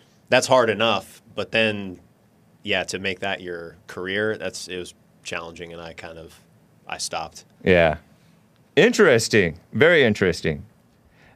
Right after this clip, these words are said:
Speaker 2: I w-, I sometimes wonder, like, who's really good out there that's completely, like, unknown because of what, whatever reason. Man. It makes me think of some songs that I've heard, f-, f-, demos from other,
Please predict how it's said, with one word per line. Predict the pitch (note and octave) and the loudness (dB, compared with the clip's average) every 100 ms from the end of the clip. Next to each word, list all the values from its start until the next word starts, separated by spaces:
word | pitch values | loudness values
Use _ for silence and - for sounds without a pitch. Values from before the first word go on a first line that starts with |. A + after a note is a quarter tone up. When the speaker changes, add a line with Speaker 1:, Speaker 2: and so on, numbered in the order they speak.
| - | 4
Speaker 2:
I | C#3+ F3 | 6 6
w-, | G3 - | 4 4
I | F3 G#3 | 4 4
sometimes | G3+ A3 G#3 F#3 E3 | 4 4 6 4 4
wonder, | E3 E3+ C#3 A#2 | 4 6 6 8
like, | A2 G#2 | 6 4
who's | C3+ E3 D3 A2+ | 4 4 4 2
really | G#2 C3+ E3 D3 | 4 6 6 6
good | A#2+ B2 | 6 6
out | A2 G#2+ | 4 4
there | A2+ G#2+ | 4 4
that's | G2+ F#2 - - - | 4 0 -8 -14 0
completely, | A#2+ G#2+ C#3+ A#2+ A#2 | 0 4 4 6 6
like, | G2+ F#2+ A2+ | 6 4 4
unknown | A#2+ G#2+ G#2+ G2+ F#2 E2+ - _ - - _ - | 4 6 6 6 4 0 -6 _ -20 -20 _ -2
because | G#2 G#2+ | 2 4
of | G#2 | 6
what, | B2 B2 A#2+ A#2 | 6 6 2 2
whatever | A#2 B2 B2 A2+ | 4 6 6 4
reason. | G#2+ G2+ F#2 D#2+ - _ _ _ _ _ _ _ _ _ _ _ _ | 4 2 0 -6 -10 _ _ _ _ _ _ _ _ _ _ _ _
Man. | A2 A#2 B2 F#2 D#2 - _ _ _ _ _ _ _ A2 | 4 6 6 4 0 -6 _ _ _ _ _ _ _ 2
It | C3 | 4
makes | C#3+ C#3 | 4 4
me | A2+ | 2
think | B2+ A#2+ | 4 4
of | G2+ | 4
some | - A#2 G#2 | 4 4 4
songs | G2 A#2 A2 A2+ | 4 4 4 4
that | A2 | 6
I've | G#2+ G2 | 6 6
heard, | G#2+ G#2+ | 4 4
f-, | - - - - | 0 -14 -12 -6
f-, | G#2+ | 2
demos | G#2 G2+ G2+ G#2 - | 4 6 6 4 2
from | G#2 F#2+ | 2 4
other, | G2+ G#2 G2 F#2 | 6 6 4 2